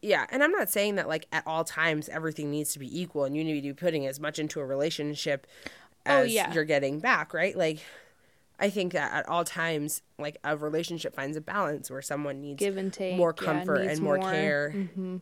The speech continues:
Speaker 1: And sometimes that lasts for a long time, sometimes that lasts for a little time, sometimes that lasts for years. And, uh, you just don't know. Um, and,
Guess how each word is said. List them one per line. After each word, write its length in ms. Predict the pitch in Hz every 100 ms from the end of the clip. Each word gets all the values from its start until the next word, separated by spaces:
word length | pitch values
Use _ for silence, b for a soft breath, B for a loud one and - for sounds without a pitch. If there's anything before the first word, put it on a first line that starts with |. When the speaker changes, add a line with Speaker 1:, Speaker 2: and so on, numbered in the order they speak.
| -
Speaker 1:
And 320 | 180 170 165 - _
sometimes 460 | - 190 196 170 175
that 140 | 143
lasts 220 | 135 143 -
for 80 |
a 60 | 165
long 260 | 208 269 262
time, 180 | 175 147
sometimes 340 | 151 147 165
that 100 | 180
lasts 220 | 180 180
for 100 | 214
a 40 | 220
little 240 | 240 277
time, 240 | - 156 -
sometimes 420 | 131 156 147 170
that 120 | 160
lasts 260 | 170 175 -
for 120 | 190
years. 580 | 202 175 226 208 143 - B B B B B B
And, 220 | 185 180 - _ _ _ _ _ _ _ _
uh, 380 | 185 170 160 160 165 B B B B B B B _
you 180 | 185 185
just 260 | 175 180 147
don't 280 | 151 160 165
know. 500 | 170 202 90 113 - B B B B B B B 180
Um, 680 | 170 160 156 156 151 160 - _ _ - _ _ _ _ _ _ _ _ _ _ _ -
and, 240 | 196 196